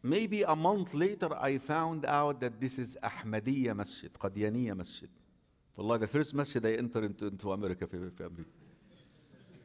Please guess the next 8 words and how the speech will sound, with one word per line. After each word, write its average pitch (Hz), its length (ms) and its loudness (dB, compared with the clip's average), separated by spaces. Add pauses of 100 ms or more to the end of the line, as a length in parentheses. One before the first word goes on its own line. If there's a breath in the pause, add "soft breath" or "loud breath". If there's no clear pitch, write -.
<laughs> - 560 -8
I - 200 -2
didn't 143 320 4
know. - 160 4 (2250 loud breath)
But 135 240 4
later 214 420 6
on, 220 480 4
subhanallah, 180 840 4